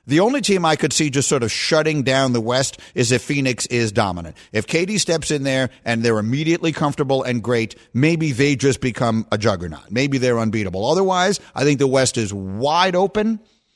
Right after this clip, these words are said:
and I think the Lakers would have had a real shot. And instead, they do not. And I think it is a shame.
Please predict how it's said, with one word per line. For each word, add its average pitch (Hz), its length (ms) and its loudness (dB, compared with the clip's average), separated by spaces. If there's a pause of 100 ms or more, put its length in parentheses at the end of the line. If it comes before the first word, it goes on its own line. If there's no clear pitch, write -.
(300)
and 120 120 2
I 127 60 4
think 156 160 -2
the 131 80 -2
Lakers 131 340 0
would 117 120 -6
have 120 100 -6
had 110 100 -2
a 98 60 -8
real 123 280 -4
shot. - 340 -14 (840)
And 110 100 -6
instead, 139 440 -4
they 117 100 -4
do 104 160 -6
not. 95 240 -6 (300)
And 101 400 -6
I 104 140 -4
think 113 260 -4
it 98 80 -2
is 90 120 -6
a 92 60 -10
shame. 73 400 -12